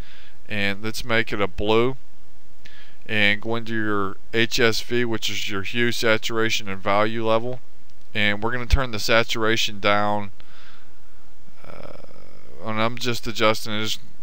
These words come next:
no real specific, um, number I'm gonna be putting in here either. Point one oh one should be, should be good enough.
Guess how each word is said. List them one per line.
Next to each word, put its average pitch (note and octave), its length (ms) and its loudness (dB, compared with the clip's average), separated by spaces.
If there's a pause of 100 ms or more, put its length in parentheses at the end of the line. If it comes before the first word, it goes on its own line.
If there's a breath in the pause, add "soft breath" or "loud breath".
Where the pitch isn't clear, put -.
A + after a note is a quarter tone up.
(100)
no A#2+ 140 2
real A2 220 2
specific, - 720 0 (120)
um, F#2+ 340 0 (1040)
number G2+ 320 0
I'm G2 180 -2
gonna F#2+ 140 0 (340)
be A2 120 2
putting G2+ 380 0
in F#2+ 100 -4
here F#2+ 220 -2
either. G2+ 340 -2 (1600 soft breath)
Point B2+ 260 0
one A#2+ 220 0
oh G#2+ 80 2
one G#2+ 260 0
should G#2 260 -2
be, G2 360 0 (520)
should A#2+ 260 0
be G#2+ 120 0
good G2 200 0
enough. F#2 460 -2